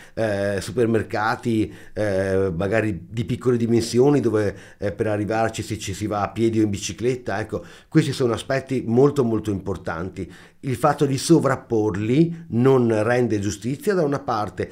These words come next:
e in più crea confusione. Invece bisognerebbe partire proprio dal primo aspetto, che è quello della sicurezza stradale, per poi arrivare a pensare a come punire chi non segue le regole. Però va anche detto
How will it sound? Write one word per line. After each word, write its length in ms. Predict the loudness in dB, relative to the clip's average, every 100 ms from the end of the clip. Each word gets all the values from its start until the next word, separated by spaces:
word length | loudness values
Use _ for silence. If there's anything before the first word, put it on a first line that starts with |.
| -4
e 100 | 0
in 100 | 2
più 180 | 4 2
crea 280 | 2 -2 -2
confusione. 640 | -2 -2 -4 -4 -6 -8 -14 -20 -10
Invece 280 | -2 0 0
bisognerebbe 520 | -2 -2 0 0 0
partire 440 | -2 -4 -2 -2 -2
proprio 380 | -2 -4 -4
dal 240 | -6 -6 -4
primo 260 | -4 -4
aspetto, 400 | -4 -6 -8 -6
che 100 | -6
è 40 | -4
quello 220 | -4 -2
della 200 | -4 -6
sicurezza 580 | -12 -10 -6 -4 -4 -8
stradale, 520 | -6 -6 -6 -10 -12 -12 -20 -20 -20 -6
per 160 | -4 -2
poi 220 | 0 0
arrivare 500 | 0 -2 -2 -2 -6 -16 -10
a 120 | -8
pensare 520 | -4 -4 -2 -2 -2
a 80 | -4
come 480 | -2 2 4 2 0 -8 -12
punire 580 | -2 2 4 4 2 0
chi 240 | -2 -4 0
non 360 | 0 -2 -2
segue 320 | -4 -4 -2 -2
le 100 | -2
regole. 400 | -4 -8 -12 -14 -10
Però 180 | -2 0
va 120 | 0
anche 280 | 0 -2 -2
detto 640 | 0 -2 -2 2 2 2